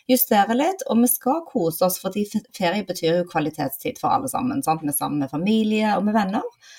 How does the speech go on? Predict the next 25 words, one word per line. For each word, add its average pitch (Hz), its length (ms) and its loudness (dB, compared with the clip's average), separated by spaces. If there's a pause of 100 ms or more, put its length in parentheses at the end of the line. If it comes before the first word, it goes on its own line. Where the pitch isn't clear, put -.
(340)
Og 294 80 4
vi 262 140 10
har 240 260 6
disse 220 240 0
late 185 480 2
morgenene, 185 640 2 (100)
og 170 140 2
vi 175 80 -2
skal - 220 -4 (100)
øve 143 240 -2
oss - 180 -4
på 160 160 -6 (160)
å 135 80 -2
slippe - 560 -2
stress - 500 -4
og 185 220 -4
droppe - 480 -6
alle 151 220 0
de 156 80 0 (100)
deadlinesene 151 720 -2
som 180 160 -2
vanligvis 185 400 2
henger 165 300 0
over 196 240 4
oss. - 160 -2